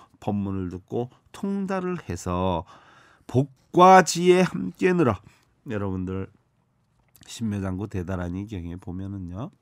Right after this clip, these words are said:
음, 어, 그 복락과, 어, 위엄력을 갖추신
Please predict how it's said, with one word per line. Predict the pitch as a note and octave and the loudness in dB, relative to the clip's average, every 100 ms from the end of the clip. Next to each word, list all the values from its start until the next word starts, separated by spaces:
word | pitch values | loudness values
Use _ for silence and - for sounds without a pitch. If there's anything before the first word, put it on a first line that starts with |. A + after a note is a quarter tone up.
| _ | _
음, | F2+ F#2 F#2 F#2+ _ _ _ _ _ _ _ _ _ | -16 -16 -16 -20 _ _ _ _ _ _ _ _ _
어, | E2 E2 F2+ F2+ D#2+ _ _ _ _ _ _ _ _ _ _ _ _ _ _ _ _ _ _ _ _ _ _ _ _ | -20 -20 -20 -20 -20 _ _ _ _ _ _ _ _ _ _ _ _ _ _ _ _ _ _ _ _ _ _ _ _
그 | G2 F2+ F2 F2 E2+ G2 _ _ _ _ | -10 -8 -8 -8 -12 -16 _ _ _ _
복락과, | - A#2 C3+ C#3+ D3+ C#3+ C3 _ - E3 E3+ - _ _ _ _ _ _ - | -4 2 2 2 2 0 -4 _ 4 6 4 0 _ _ _ _ _ _ -18
어, | D#2+ C2+ - D#2 _ - | -16 -16 -20 -20 _ -10
위엄력을 | G#2 A#2 A#2 A#2 A#2 A2+ C#3+ C#3+ - _ _ _ | -2 0 2 2 2 0 -2 -4 -10 _ _ _
갖추신 | - G2 - - - A2 A#2+ A#2+ | -14 -14 -10 -10 -6 -2 -2 -4